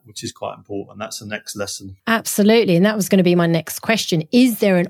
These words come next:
Speaker 2: optimal exercise routine to reduce stress? And how would this differ from person to person?
Speaker 1: Yeah, that's, that's, <laughs> that's the golden question, isn't it? And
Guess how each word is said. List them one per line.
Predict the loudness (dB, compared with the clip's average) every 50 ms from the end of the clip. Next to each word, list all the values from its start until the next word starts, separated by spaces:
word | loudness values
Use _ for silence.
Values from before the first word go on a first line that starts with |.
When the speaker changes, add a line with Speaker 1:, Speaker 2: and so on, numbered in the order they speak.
| -2 -2
Speaker 2:
optimal | -2 -2 -2 -6 -4 2 4 4 6 4 4 2 0
exercise | -2 -2 -4 -4 -4 -4 -2 0 0 2 2 0 0 0
routine | 0 0 0 0 0 0 2 2 0
to | 2 2
reduce | 2 2 2 2 0 0 0 0
stress? | -4 -4 -2 0 0 0 0 -2 -2 -2
And | -2 -2
how | 0 2 2 4 4 4 4
would | 2 2
this | 0 -2 -2 0
differ | 0 -2 0 0 -2 -2
from | -2 0 -2 2
person | 2 2 2 2 2 0 -2 -2
to | -2 -4
person? | -2 0 0 2 2 0 -2 -2 -2 -2 -2 -2 0 -2 -2 -4 -4 _ _ _ _ _ _ _ _ _
Speaker 1:
Yeah, | -2 0 0 0 0
that's, | -2 -4 -6 -6 -8 -12 -12 -14 -12
that's, | -10 -6 -4 -4 -4 -4 -4 -6 -8 -8 -10 -4
<laughs> | -2
that's | -2 -2 0 -2 -4 -4 -4 -6 -8
the | -8 -8
golden | -4 -2 -2 0 0 0 0 0 0 -2
question, | -2 -2 -2 -4 -4 -4 -4 -2 -2
isn't | -2 -2 -4 -4 -4
it? | -4 -6 -10 _ _ _ _ _ _ _ _ -2
And | -2 -2 0 0 0 -2 -2 -4 -6 -8